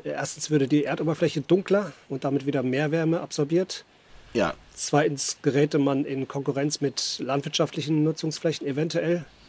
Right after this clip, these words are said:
Speaker 2: Ja.
Speaker 1: Drittens kommt's ja darauf an, was passiert dann mit dem Holz.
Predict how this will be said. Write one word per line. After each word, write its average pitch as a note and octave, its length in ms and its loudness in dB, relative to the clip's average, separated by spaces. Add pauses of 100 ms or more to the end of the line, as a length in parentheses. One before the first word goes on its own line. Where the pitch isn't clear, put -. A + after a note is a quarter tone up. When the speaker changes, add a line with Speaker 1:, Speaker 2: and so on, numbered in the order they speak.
(100)
Speaker 2:
Ja. F2 160 -8 (460)
Speaker 1:
Drittens D3+ 680 4 (380)
kommt's D#3 220 2
ja C#3+ 40 4
darauf C#3+ 220 4
an, C#3+ 120 4
was D3 140 2
passiert F3 340 4
dann C3 100 4
mit A#2 120 -4
dem G#2+ 200 -6
Holz. B2+ 420 -8